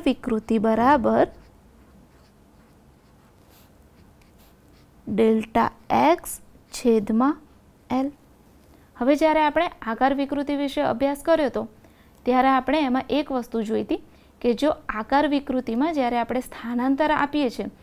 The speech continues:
અને ત્યારે જે ખૂણો બને છે થીટા, એની જો કિંમત બહુ મોટી ના હોય, એ થીટા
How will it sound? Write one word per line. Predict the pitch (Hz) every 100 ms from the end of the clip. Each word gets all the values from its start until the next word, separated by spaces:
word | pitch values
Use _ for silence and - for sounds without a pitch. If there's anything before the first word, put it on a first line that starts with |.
| - - - -
અને | 240 269 277
ત્યારે | 247 247 339 - 254
જે | 262 -
ખૂણો | 269 269 359
બને | 381 403 392
છે | 339 285
થીટા, | 247 185 - - - _ _ _ -
એની | 233 277 269
જો | 285 269
કિંમત | 247 269 269 240
બહુ | 269 247
મોટી | 214 - 269 262
ના | 254 262 220
હોય, | - 214 _ _ - - _ -
એ | 220
થીટા | - 208 262